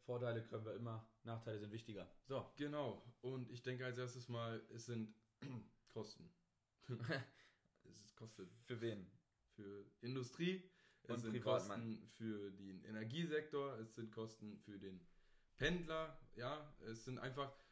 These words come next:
Speaker 2: es sind einfach Kosten, die hinzukommen. Und es ist einfach die Frage, wie konkurrenzfähig kann dann ein Unternehmen in der Marktwirtschaft eben existieren. Ja, äh, weil besonders, ja, so Kohleunternehmen und so weiter,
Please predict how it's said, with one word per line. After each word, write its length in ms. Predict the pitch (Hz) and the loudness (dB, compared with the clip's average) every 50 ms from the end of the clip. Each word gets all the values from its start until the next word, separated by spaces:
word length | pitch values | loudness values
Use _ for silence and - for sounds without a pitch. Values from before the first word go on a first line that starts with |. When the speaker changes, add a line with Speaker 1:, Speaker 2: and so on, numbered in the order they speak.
| - - - - | -20 -20 -14 -8
Speaker 2:
es 140 | - 123 123 | -6 -4 0
sind 140 | 156 160 139 | 0 2 2
einfach 260 | 156 147 147 147 131 | 2 2 2 0 2
Kosten, 320 | - 151 156 156 - 135 | 4 2 2 2 -2 -2
die 80 | 131 135 | 0 2
hinzukommen. 640 | 127 123 120 - 170 175 170 170 127 127 143 151 147 - | 2 2 2 2 2 2 2 2 2 2 2 0 -6 -2
Und 260 | - 127 131 127 123 | 0 2 2 2 2
es 80 | 127 120 | 0 -2
ist 60 | 123 | 0
einfach 260 | 110 135 127 131 123 | -2 0 0 -2 -4
die 120 | 120 117 | -4 -4
Frage, 380 | 110 - 123 120 127 127 123 110 | -2 0 2 2 2 2 2 0
wie 220 | 110 117 120 117 | 0 0 0 0
konkurrenzfähig 760 | 110 - 120 113 107 104 107 110 113 113 - 117 113 107 107 - | 0 0 0 0 0 0 0 0 0 0 0 0 0 0 0 -4
kann 140 | 107 101 | -6 -4
dann 140 | 98 101 101 | -2 -2 -2
ein 140 | 98 98 92 | -4 -4 -4
Unternehmen 580 | - 123 113 117 107 110 117 123 123 117 107 107 | -2 0 0 2 2 4 4 4 4 2 2 2
in 160 | 123 131 123 | 2 2 2
der 80 | 117 | 2
Marktwirtschaft 720 | 110 107 110 113 113 - - 107 - - 110 107 107 - - | 4 4 4 4 2 2 -2 -6 -4 -2 -2 -2 -2 -4 -4
eben 220 | 113 117 107 104 | -2 -2 0 0
existieren. 640 | - 117 113 - - 117 113 - - - 175 127 - - - - - - - - - - - | -2 -4 -4 -4 -6 -6 -8 -4 0 4 4 4 2 0 -8 -16 -18 -18 -18 -20 -18 -10 -4
Ja, 220 | 101 104 110 110 107 - - - | -2 0 0 2 2 0 -2 -2
äh, 140 | 101 98 | -4 -4
weil 180 | 95 104 104 104 | -4 -2 -2 -4
besonders, 760 | 98 92 104 107 107 113 113 117 113 113 110 - - - - - - - - | -4 -6 -6 -2 0 2 2 2 2 0 -2 -4 -8 -14 -16 -18 -20 -20 -16
ja, 260 | - 98 101 107 110 | -12 -8 -6 -4 -4
so 180 | 104 104 104 98 | -4 -4 -6 -8
Kohleunternehmen 680 | 98 - 123 127 131 123 113 113 117 113 110 113 110 104 | -4 0 0 2 2 2 2 2 2 2 2 2 2 0
und 80 | 107 107 | 0 0
so 100 | 107 104 | 0 2
weiter, 360 | 104 107 104 107 101 104 | 2 2 2 0 0 -2